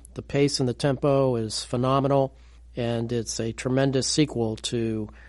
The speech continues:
Jack's first book, The Terminal List. Thank you so much for being here.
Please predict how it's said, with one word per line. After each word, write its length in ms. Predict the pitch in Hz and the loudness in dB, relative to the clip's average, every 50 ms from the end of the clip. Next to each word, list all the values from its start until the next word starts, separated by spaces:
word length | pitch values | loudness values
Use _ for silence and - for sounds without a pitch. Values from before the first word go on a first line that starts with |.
| - - - - | -20 -20 -4 2
Jack's 300 | - 147 135 127 - - | 4 4 4 4 2 -2
first 360 | - - 151 139 - - - | -2 0 0 0 0 -2 -4
book, 240 | - 120 110 - - | -4 -4 -4 -6 -8
The 80 | - | -10
Terminal 420 | - - 131 127 123 120 117 117 110 | -4 -2 0 0 2 0 0 -2 -2
List. 520 | 107 101 101 101 - - - - - - - - _ _ _ _ _ _ | -4 -6 -6 -6 -6 -6 -6 -8 -10 -14 -20 -20 _ _ _ _ _ _
Thank 180 | - 185 196 - | 2 2 4 4
you 80 | 214 | 2
so 140 | - - 196 | 2 4 6
much 200 | 202 202 185 - | 6 6 6 4
for 60 | 185 | 2
being 280 | 156 180 190 190 180 165 | 2 4 4 6 6 4
here. 260 | 147 135 117 98 - | 4 2 0 -4 -6